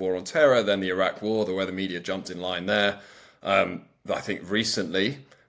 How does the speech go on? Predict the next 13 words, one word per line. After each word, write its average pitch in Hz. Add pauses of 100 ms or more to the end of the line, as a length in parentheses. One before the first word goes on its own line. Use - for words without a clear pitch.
(120)
the, 95 (180)
uh, 92
kind 98
of 87
the 87
censorship 104
of 92
anything 113
to 123
do 113
with 110
covid, 135
the, 95